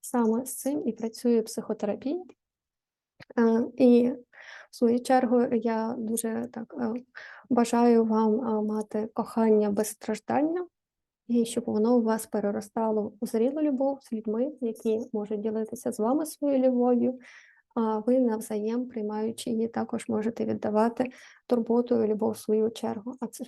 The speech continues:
це тоді любов двох дорослих людей.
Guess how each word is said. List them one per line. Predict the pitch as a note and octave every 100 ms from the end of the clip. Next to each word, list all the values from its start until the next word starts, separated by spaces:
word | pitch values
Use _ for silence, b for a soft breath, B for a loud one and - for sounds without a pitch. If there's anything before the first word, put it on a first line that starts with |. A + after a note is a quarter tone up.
| _
це | - C4
тоді | C4 B3 B3 A#3 A#3+
любов | A3 G3+ A3 G#3+
двох | G#3 G#3+ B3 A#3+
дорослих | G#3 G3+ G3+ G#3 -
людей. | - G#3 G#3 A#3+